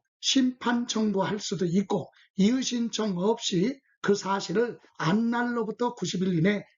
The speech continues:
바로 심판 청구 제기할 수 있어요. 그래서 불복 청구인은 이의 신청을 거치지 않더라도 바로 심판 청구 제기할 수 있다, 없다 그랬으니까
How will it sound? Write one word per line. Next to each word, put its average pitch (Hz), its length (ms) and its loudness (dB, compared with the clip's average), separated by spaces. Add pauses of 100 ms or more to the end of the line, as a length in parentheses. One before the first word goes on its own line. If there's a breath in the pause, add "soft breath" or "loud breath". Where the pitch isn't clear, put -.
(120)
바로 202 500 0 (100)
심판 220 680 0
청구 180 340 0
제기할 196 480 0
수 220 280 -2 (200 soft breath)
있어요. 202 520 2
그래서 208 420 -2 (260 loud breath)
불복 226 520 0
청구인은 214 720 2 (300 soft breath)
이의 262 340 4
신청을 196 520 -4
거치지 196 540 -2 (160 loud breath)
않더라도 196 1000 0 (200)
바로 180 480 2 (120)
심판 214 600 0
청구 160 280 -2
제기할 180 520 2
수 262 360 0 (260 soft breath)
있다, - 680 -4
없다 196 640 0
그랬으니까 156 800 -2